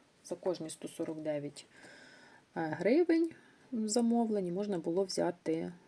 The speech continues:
кремчики ось ці по, е, сто шістдесят дев'ять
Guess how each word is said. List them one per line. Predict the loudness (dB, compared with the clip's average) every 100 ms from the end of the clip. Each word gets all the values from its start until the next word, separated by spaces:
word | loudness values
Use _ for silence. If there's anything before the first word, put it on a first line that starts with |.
| _
кремчики | -2 -2 -2 -4 -4 -2 -2
ось | -2 -4
ці | -4 0 0 -2 -4
по, | 0 0 0 -6 -16 -20 -20 -20 -20 -20 -20 _ -8
е, | -4 -4
сто | -4 0 0
шістдесят | 0 -4 -4 -2 -2 -6 -10
дев'ять | -6 -4 -2 -4 -6